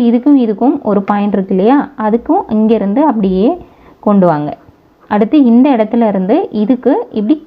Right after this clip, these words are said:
கீழ் பக்கமா இப்படி பெண்ட் பண்ணணும். இங்கேருந்து இப்படியே ஸ்ட்ரெயிட்டா போகக்கூடாது.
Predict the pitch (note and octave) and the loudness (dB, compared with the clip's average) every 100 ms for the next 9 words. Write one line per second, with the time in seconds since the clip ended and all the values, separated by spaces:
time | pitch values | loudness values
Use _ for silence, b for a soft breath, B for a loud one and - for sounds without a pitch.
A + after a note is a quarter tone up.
0 | - C#4+ D4 C#4+ A3+ G3 F3 F#3+ E4+ A3+ | -2 2 4 4 0 -4 -4 -2 0 0
1 | F#3+ F#3 F3+ F3+ F3+ F3 G#3+ A3 G#3 A#3 | 0 -2 -2 -2 -2 -2 0 0 2 0
2 | C4+ A#3 A#3 - A3 A3 A3+ A3+ F3+ F3 | 0 0 -2 -2 0 0 0 -2 -4 -4
3 | E3 E3+ F3 | -2 -2 0